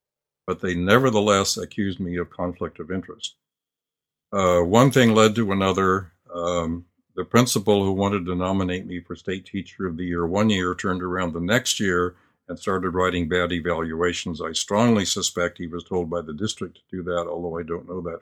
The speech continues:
for a fact. And things just kept getting worse and worse and worse until the point where I had to go to meetings at the school with my attorney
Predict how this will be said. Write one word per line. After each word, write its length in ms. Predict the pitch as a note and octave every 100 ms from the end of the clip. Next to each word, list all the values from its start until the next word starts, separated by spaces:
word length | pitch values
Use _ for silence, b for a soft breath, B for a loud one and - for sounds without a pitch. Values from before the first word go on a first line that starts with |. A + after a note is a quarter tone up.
| -
for 120 | E2+
a 40 | E2+
fact. 420 | A#2 G2+ F#2 - _ _ _ _ -
And 160 | F2+
things 220 | A2+ A#2+ A2
just 200 | G#2 -
kept 180 | G2+ F2
getting 260 | F#2+ F#2
worse 300 | E2 F#2 -
and 80 | F2
worse 280 | F2 E2+ -
and 100 | F2
worse 300 | F#2+ F2+ -
until 340 | E2 D#2+ B2
the 80 | A2+
point 400 | G2+ G#2+ F2+ F2 - _ _ _ -
where 140 | F#2+
I 140 | F2 F2+
had 160 | G2
to 80 | G2
go 160 | F2+ F2+
to 80 | F2
meetings 480 | E2+ G2 F#2 E2+
at 240 | - F#2+ A#2+
the 100 | B2
school 480 | - G#2+ F2 F2+ F2+
with 340 | E2+ F#2+ B2 -
my 160 | G2
attorney 580 | F#2+ E2 - G#2 E2 D#2